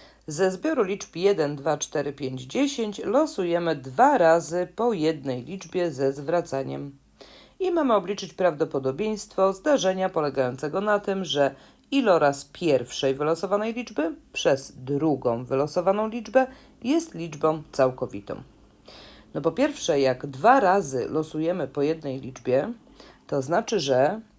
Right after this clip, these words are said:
ta omega, czyli ilość wszystkich możliwości, to będzie nic innego jak pięć razy pięć.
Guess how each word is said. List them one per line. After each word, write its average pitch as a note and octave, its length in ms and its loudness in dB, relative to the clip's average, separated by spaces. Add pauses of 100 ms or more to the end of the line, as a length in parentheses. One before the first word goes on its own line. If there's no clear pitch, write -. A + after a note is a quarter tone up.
(100)
ta C#3 200 0
omega, E3 580 4
czyli C#3 380 -8
ilość D#3+ 320 -2
wszystkich - 680 -2
możliwości, D3+ 880 -2
to E3+ 140 -4
będzie E3+ 300 0
nic A#3 260 -4
innego E3 600 2 (380)
jak C#4 320 2
pięć E3+ 480 0
razy D#3 500 4
pięć. - 580 -6